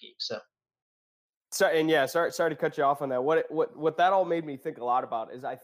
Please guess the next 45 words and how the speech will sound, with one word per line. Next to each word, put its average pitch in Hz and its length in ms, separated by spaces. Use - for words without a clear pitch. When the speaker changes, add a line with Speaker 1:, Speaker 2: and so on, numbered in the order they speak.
Speaker 2:
think 226 240
it 180 60
was 147 120
either 139 380
Delta 135 340
or 131 220
Southwest 113 800
put 185 120
out 160 120
a 139 60
massive 143 500
survey 127 640
of 139 140
requ-, 143 440
basically 151 400
asking 131 380
if - 120
people 147 240
would 127 100
rather 123 280
have 117 220
an 107 160
automated 131 580
person 135 340
talk 135 280
on 135 80
the 131 120
phone 139 320
or 120 220
a 110 100
human 151 240
person 123 320
talk 113 260
on 113 60
the 107 80
phone. 110 280
An 151 180
overwhelming 156 840
number 135 320
of 123 100
people 127 500
would 127 180
prefer 139 400
to 135 160
have 113 320